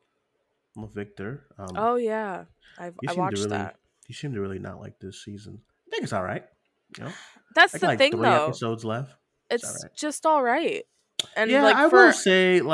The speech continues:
Speaker 2: a
Speaker 1: like
Speaker 2: third final season, just all right, is
Speaker 1: It's just
Speaker 2: the
Speaker 1: the final
Speaker 2: feeling you
Speaker 1: season? I thought
Speaker 2: wanna
Speaker 1: it was,
Speaker 2: Yeah,
Speaker 1: like,
Speaker 2: it's the
Speaker 1: hold
Speaker 2: final
Speaker 1: up.
Speaker 2: season. You just, you want to provoke just all right as, like,
Speaker 1: Oh,
Speaker 2: your
Speaker 1: that's,
Speaker 2: ending note.
Speaker 1: that's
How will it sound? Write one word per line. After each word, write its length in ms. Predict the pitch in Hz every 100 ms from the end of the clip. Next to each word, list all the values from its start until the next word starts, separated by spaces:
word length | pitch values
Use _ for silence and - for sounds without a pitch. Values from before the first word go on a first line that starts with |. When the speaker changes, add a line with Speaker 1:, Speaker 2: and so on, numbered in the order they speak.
| 160
Speaker 2:
a 80 |
Speaker 1:
like 60 | -
Speaker 2:
third 280 | 254 254 262
final 400 | - 240 247 240
season, 560 | 226 208 226 247 254 240
just 320 | 214 214 -
all 140 | 208
right, 320 | 190 185 240 -
is 160 | 202 180
Speaker 1:
It's 60 |
just 100 | 254
Speaker 2:
the 60 | 370
Speaker 1:
the 0 |
final 320 | - 120 185
Speaker 2:
feeling 220 | 208 175
you 120 | 208
Speaker 1:
season? 60 | 330
I 40 |
thought 160 | - 247
Speaker 2:
wanna 40 |
Speaker 1:
it 40 | 233
was, 140 | 214 220
Speaker 2:
Yeah, 180 | 214
Speaker 1:
like, 60 | - - - -
Speaker 2:
it's 200 | 226 269
the 120 | 359
Speaker 1:
hold 0 |
Speaker 2:
final 420 | 453 494 494 285
Speaker 1:
up. 20 |
Speaker 2:
season. 720 | - 370 381 440 453 294 175 - _ _ _ _ -
You 160 | 294
just, 300 | 262 302 - -
you 160 | 254
want 300 | 285 285 277 -
to 100 | 240
provoke 600 | 269 226 208 233 - -
just 340 | - 208 214 226
all 160 | 208
right 320 | 175 170 247 - - -
as, 340 | 196 180 185
like, 340 | 190 175 180 _
Speaker 1:
Oh, 400 | 107 110 117 117
Speaker 2:
your 160 | 110 214
Speaker 1:
that's, 140 | -
Speaker 2:
ending 320 | 190 196 202 190
note. 340 | 180 233
Speaker 1:
that's 80 | 311